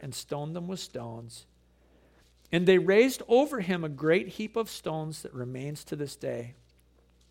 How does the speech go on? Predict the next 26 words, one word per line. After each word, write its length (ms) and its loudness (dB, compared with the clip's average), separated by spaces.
Then 180 0
the 60 2
Lord 380 2
turned 440 -4
from 220 -12
his 220 -8
burning 640 -8
anger. 560 -12
Therefore, 460 4
to 280 -4
this 260 0
day, 260 2
the 120 -2
name 260 -6
of 120 -8
that 220 -2
place 380 -8
is 160 -16
called 420 -8
the 120 -6
Valley 580 -6
of 240 -10
Achor. 400 -14
Isn't 160 -8
this 120 -6
brutal? 440 -16